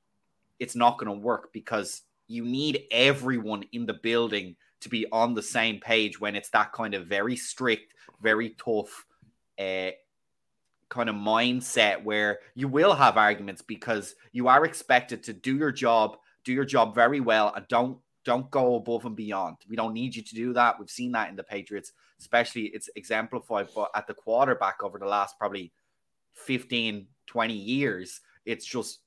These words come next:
play the game. It's not necessarily game management, but play what the defense is giving you and what your team is good at doing. And, and that can be difficult to accept as a G M when you want these changes, one, to be instant, and two,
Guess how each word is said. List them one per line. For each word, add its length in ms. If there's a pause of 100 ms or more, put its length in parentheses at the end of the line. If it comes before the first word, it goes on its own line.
(140)
play 180
the 100
game. 440 (300)
It's 80
not 160
necessarily 360
game 220
management, 380
but 160
play 560 (180)
what 200
the 60
defense 540
is 80
giving 340
you 200
and 120
what 180
your 160
team 260
is 180
good 200
at 140
doing. 300 (420)
And, 180 (120)
and 160
that 160
can 120
be 100
difficult 560
to 140
accept 480
as 120
a 60
G 320
M 280
when 280 (260)
you 160
want 320
these 320
changes, 520 (240)
one, 360
to 80
be 300
instant, 420 (100)
and 160
two, 400